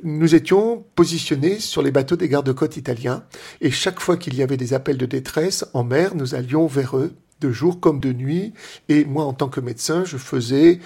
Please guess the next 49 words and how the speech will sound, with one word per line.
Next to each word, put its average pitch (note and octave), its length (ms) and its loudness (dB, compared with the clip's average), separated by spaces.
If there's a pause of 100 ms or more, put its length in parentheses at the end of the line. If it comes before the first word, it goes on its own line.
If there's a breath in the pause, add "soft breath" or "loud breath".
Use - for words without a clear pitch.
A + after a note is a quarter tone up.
(220 loud breath)
une C3+ 180 0
évaluation D3 640 0
de D#3 80 -6
la C3+ 80 0
situation C3+ 540 -4
sanitaire D3 640 0
du B2 120 -10
bateau B2+ 320 -2
dans C#3+ 100 -6
lequel B2+ 280 -2
ils B2 180 -2
étaient C3 300 4
pour D3 180 -4
être - 180 -6
sûr C3+ 240 -2
qu'il C3+ 180 -10
n'y A#2 100 -2
avait A2 160 0
pas C3+ 180 4
de B2 140 -2
risque C#3 360 -8
de A#2+ 80 -6
contagion, B2+ 680 -4
éventuellement, B2+ 640 -4
ou D3 80 0
d'urgence, C3 580 2
en - 60 -4
tous - 100 -14
les C3+ 140 0
cas, D3 160 2
qui D3 160 -12
nécessitait C3 500 -4
une C3 100 -2
prise B2 200 -6
en B2 80 -2
charge C#3 260 -4
la C3+ 80 -2
plus C#3 160 -8
rapide C3 300 -6
possible. - 420 -4 (560 loud breath)
Et C3 60 2
je C#3 100 2
dis, F3+ 140 0
c'était - 260 2
de C#3 140 0
jour C#3 240 -6
comme C#3 180 -2
de C3+ 100 -2
nuit. C3 300 -4